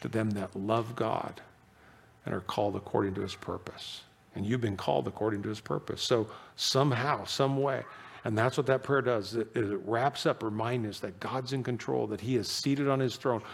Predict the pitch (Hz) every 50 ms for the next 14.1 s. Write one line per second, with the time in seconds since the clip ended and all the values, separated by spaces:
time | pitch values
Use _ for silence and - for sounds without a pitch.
0 | - - - 131 120 127 127 123 113 107 104 113 123 139 165 165 - - 185 180
1 | 170 170 156 143 139 135 127 123 123 131 131 127 120 123 127 127 120 110 104 -
2 | - - - - - - - - - - _ _ - 107 110 113 117 123 - -
3 | - 120 113 107 - - 120 104 87 80 82 - - - - - - - - -
4 | - - - - - 135 117 104 101 98 101 101 104 98 90 90 - - - -
5 | - - - 95 92 92 101 113 123 131 - - - - _ - - - - -
6 | - - - - - - - 107 98 98 101 101 90 - - - - - - -
7 | - - 110 98 95 120 139 143 156 127 - 120 104 - 151 147 139 123 120 123
8 | 110 117 110 - 131 117 123 147 - - 151 135 113 - - - 143 151 175 170
9 | 151 123 110 - - - - - - _ - 143 131 127 143 165 180 165 - -
10 | 135 131 147 151 123 107 110 113 151 185 185 - - - - 202 196 196 196 185
11 | 170 147 110 92 85 - - - - - _ _ _ - - - - _ _ _
12 | _ _ - - _ _ _ _ _ _ _ - _ _ _ _ _ _ - -
13 | 117 110 104 151 165 139 147 143 131 127 120 - - - 135 123 - - 110 90
14 | -